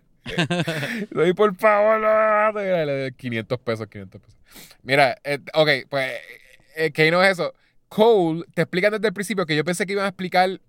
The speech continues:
Speaker 2: o que iba a tener como algún tipo de arc, pero te explican desde el principio que era tremendo pe-, este, peleante,
Speaker 1: Pe-,
Speaker 2: ¿verdad?
Speaker 1: pelea-,
Speaker 2: Como, como dicen en
Speaker 1: peleador.
Speaker 2: Puerto Rico.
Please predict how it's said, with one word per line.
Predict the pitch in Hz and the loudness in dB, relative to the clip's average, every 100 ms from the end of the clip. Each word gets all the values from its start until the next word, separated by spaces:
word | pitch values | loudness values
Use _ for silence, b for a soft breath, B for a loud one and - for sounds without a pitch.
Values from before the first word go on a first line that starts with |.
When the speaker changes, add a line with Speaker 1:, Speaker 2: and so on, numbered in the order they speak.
| - | -4
Speaker 2:
o | 151 | -4
que | 139 | 0
iba | 147 156 | 0 0
a | |
tener | 180 185 180 | -2 -4 -4
como | 180 156 | -4 -2
algún | 131 139 | -4 -8
tipo | 160 160 165 | -8 0 0
de | 151 | 2
arc, | 127 131 175 - - b b b - | 2 2 0 -4 -20 b b b -4
pero | 170 | -2
te | 170 | -2
explican | 180 190 | -2 -2
desde | 220 226 | 0 0
el | |
principio | 202 - 202 | 0 -6 -4
que | 185 | -2
era | 170 196 208 - - | 0 2 0 -2 -4
tremendo | 160 147 147 170 190 202 190 _ _ - | -4 -2 -4 -4 -4 -4 -6 _ _ 0
pe-, | 127 123 - 101 120 | 0 0 -4 -6 -6
este, | 123 - 113 104 101 - _ _ | -6 -4 -4 -4 -8 -14 _ _
peleante, | 131 127 139 147 - | -4 0 -2 -4 -10
Speaker 1:
Pe-, | - 135 | -8 -6
Speaker 2:
¿verdad? | 131 - | -6 -6
Speaker 1:
pelea-, | 131 131 127 | -4 0 0
Speaker 2:
Como, | 117 98 92 92 | -2 -10 -16 -12
como | 101 98 | -6 -4
dicen | 135 | -2
en | 110 | -2
Speaker 1:
peleador. | 120 113 135 | -2 -2 -4
Speaker 2:
Puerto | 120 131 | -4 -6
Rico. | 95 90 | -10 -14